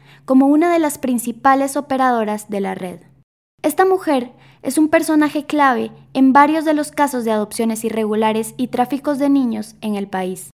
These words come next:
De Gamas era cuñada del jefe de Estado de Guatemala, Óscar Mejía Víctores. Pavel Vega es otro de los periodistas que investiga el tema, un caso en específico. Prepara un libro para el que ha entrevistado a adoptados,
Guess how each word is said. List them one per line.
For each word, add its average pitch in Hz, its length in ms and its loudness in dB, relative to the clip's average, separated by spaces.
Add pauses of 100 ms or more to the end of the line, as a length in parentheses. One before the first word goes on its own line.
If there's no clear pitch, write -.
(680)
De 302 180 2
Gamas 269 500 0 (120)
era 285 200 2
cuñada 302 480 0
del 220 160 -4
jefe 240 260 -6
de 254 80 -2
Estado 214 380 -4
de 208 100 -2
Guatemala, 214 680 -4 (260)
Óscar 240 340 -4
Mejía 208 380 -4
Víctores. 175 680 -8 (880)
Pavel 359 360 2
Vega 247 280 0
es 240 140 -4
otro 277 220 -4
de 294 60 0
los 262 160 -4
periodistas 226 600 -4
que 226 100 -6
investiga 196 420 -4
el 185 120 -6
tema, 190 340 -10 (540)
un 262 160 0
caso 285 300 0
en 285 100 0
específico. 190 680 -10 (600)
Prepara 285 380 2
un 370 100 0
libro 254 320 0
para 240 180 0
el 233 100 -4
que 247 100 -4
ha 240 120 0
entrevistado 285 640 -2
a 208 40 0
adoptados, 214 760 -2